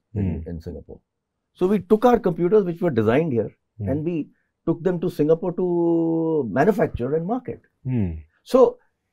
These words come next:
Speaker 1: very early days, we learned the whole benefit of going global. Because what we created initially,
Speaker 2: Hmm.
Speaker 1: we used to,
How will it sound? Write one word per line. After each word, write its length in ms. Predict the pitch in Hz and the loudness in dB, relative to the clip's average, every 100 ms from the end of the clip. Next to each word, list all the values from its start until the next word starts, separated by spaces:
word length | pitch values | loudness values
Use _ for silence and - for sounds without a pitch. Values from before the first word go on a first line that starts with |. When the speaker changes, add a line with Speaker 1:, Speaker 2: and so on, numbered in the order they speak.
| - | -14
Speaker 1:
very 420 | 92 110 156 262 | 0 6 8 10
early 300 | 220 208 202 | 10 8 0
days, 480 | 127 131 117 113 - | 2 4 4 0 -2
we 140 | 135 127 | -2 -2
learned 560 | 98 107 147 214 240 143 | 2 6 6 6 4 0
the 140 | 156 | -2
whole 440 | 117 107 143 160 - _ _ _ _ | -2 0 0 0 -6 _ _ _ _
benefit 720 | 76 120 147 240 247 196 - - | -4 6 10 8 8 0 0 -8
of 180 | 101 90 | -8 -2
going 240 | 87 78 | -4 -4
global. 340 | 76 64 64 - _ _ _ _ _ _ _ 143 | -10 -14 -16 -20 _ _ _ _ _ _ _ -4
Because 380 | 165 220 110 76 | 6 6 6 -14
what 460 | 73 80 123 233 170 | -14 -2 2 2 0
we 240 | 151 196 - | -6 -6 -8
created 500 | - 139 156 151 175 | -2 2 2 0 -2
initially, 680 | 123 113 135 - 135 80 87 _ - | 0 2 2 0 -4 -4 -12 _ -6
Speaker 2:
Hmm. 260 | 104 87 73 _ _ _ 120 | -4 -4 -8 _ _ _ -2
Speaker 1:
we 80 | 160 | 0
used 220 | 180 - | 0 2
to, 300 | 214 190 | 2 2